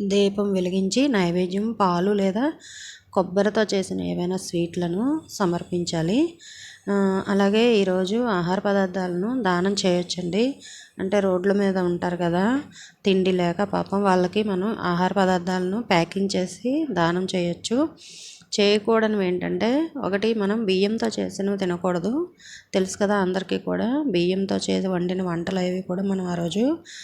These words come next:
ఆ, ఏకాదశి రోజు తీసుకోకూడదు. అలాగే మనం ఎవరిని కూడా తోలనాడకూడదండి. గొడవలు, తగాదాలు అలాంటివి ఏవి కూడా చేయకూడదు. అలాగే మద్యపానం, ధూమపానం అలాంటివన్నీ కూడా మగవారు ఎవరు కూడా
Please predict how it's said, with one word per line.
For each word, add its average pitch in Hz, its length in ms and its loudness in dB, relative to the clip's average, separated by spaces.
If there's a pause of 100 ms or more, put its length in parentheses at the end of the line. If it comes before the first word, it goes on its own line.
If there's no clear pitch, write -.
(240)
ఆ, 175 360 0
ఏకాదశి 190 460 0
రోజు 175 180 0
తీసుకోకూడదు. 180 800 -2
అలాగే 208 540 2 (420)
మనం 196 540 0 (100)
ఎవరిని 185 380 2
కూడా 202 300 2
తోలనాడకూడదండి. 185 1200 2
గొడవలు, 185 460 4
తగాదాలు 185 840 2 (520)
అలాంటివి 185 460 4
ఏవి 185 180 2
కూడా 190 240 2
చేయకూడదు. 190 800 0 (440)
అలాగే 185 800 4
మద్యపానం, 190 640 0
ధూమపానం 185 760 0
అలాంటివన్నీ 185 540 -2
కూడా 208 380 0
మగవారు 180 440 2
ఎవరు 175 220 -2
కూడా 185 200 -4